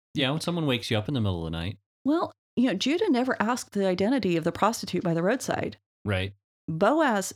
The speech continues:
Speaker 2: wants to know who's there.
Speaker 1: Mm-hmm.
Speaker 2: And this shows that he has a better heart than Judah did. Uh, Judah wants to expose Tamar's shame. He says, "Bring her out. Let's burn her."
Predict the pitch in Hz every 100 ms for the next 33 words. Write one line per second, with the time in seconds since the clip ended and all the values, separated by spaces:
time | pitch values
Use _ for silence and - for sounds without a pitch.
0 | _ 185 175 226 - - 190 185 233 170
1 | 180 175 - 151 - - - _ - 95
2 | 95 202 185 214 269 247 247 - 190 202
3 | 190 190 175 170 180 147 - 226 233 131
4 | - - _ _ _ 185 185 185 262 185
5 | - - - - _ _ _ _ _ 208
6 | 196 160 - 220 311 330 196 196 208 -
7 | - 220 - - 214 277 269 - 196 202
8 | 190 190 - - - 131 147 156 190 190
9 | 151 - 151 233 269 269 294 226 151 185
10 | - 220 311 277 139